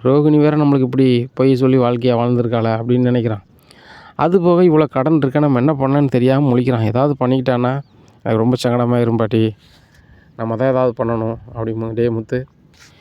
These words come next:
யாருங்க உனக்கு வந்து என்னது பண்ணாலும் அவங்களுக்கு நீ நல்லது மட்டும்தான் பண்ணுவ. உன்னையே மாதிரி தான் மீனா. ஆனா அந்த மனோஜ் அப்படி கிடையாது. நீ வந்து குடும்ப சொத்தையே கொடுத்தாலும் நாளைக்கு வந்து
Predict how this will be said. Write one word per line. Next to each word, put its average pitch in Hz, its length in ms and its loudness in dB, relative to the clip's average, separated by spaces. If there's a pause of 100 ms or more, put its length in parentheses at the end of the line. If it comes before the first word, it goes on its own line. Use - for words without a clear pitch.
(220)
யாருங்க 131 560 2
உனக்கு 123 380 -2
வந்து 127 180 2
என்னது 123 260 2
பண்ணாலும் 117 460 0
அவங்களுக்கு 120 340 0
நீ 117 100 4
நல்லது 113 300 0
மட்டும்தான் 120 400 0
பண்ணுவ. 110 260 0 (680)
உன்னையே 127 280 2
மாதிரி 117 220 0
தான் 123 140 0
மீனா. 113 240 0 (500)
ஆனா 127 180 -2
அந்த 117 140 -2
மனோஜ் 120 340 0
அப்படி 113 200 -2
கிடையாது. 120 400 -2 (960)
நீ 147 220 4
வந்து 151 240 2
குடும்ப 160 340 2
சொத்தையே 156 280 2
கொடுத்தாலும் 135 460 0
நாளைக்கு 131 360 0
வந்து 120 580 2